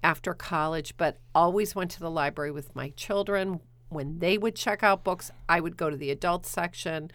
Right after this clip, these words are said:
New nonfiction, I would always grab a couple of books. And one of the liabilities, victims,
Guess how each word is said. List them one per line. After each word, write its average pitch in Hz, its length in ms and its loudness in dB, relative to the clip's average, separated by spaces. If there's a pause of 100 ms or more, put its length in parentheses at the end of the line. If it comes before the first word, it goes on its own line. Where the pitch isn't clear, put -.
(340)
New 190 260 2
nonfiction, 185 960 2
I 165 100 2
would 160 120 0
always 160 260 2
grab 143 260 0
a 139 60 -10
couple - 320 -8
of 123 140 -4
books. 87 320 -8 (540)
And 185 260 4
one 214 200 4
of 240 220 -6
the 160 240 2
liabilities, 170 1000 2
victims, 160 1000 -4